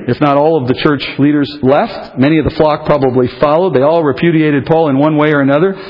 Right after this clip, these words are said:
and they did so to save their freedom and their livelihood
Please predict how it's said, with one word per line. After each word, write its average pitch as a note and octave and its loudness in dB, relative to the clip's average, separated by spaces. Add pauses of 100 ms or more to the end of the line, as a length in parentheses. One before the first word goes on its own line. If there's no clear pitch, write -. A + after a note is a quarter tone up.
(240)
and D3+ 2
they C#3+ 2
did F3+ 2
so D#3 0
to D3+ 0 (140)
save F#3 2
their D#3 2
freedom A3 -2 (240)
and C#3 2
their C3 2
livelihood G#3+ 0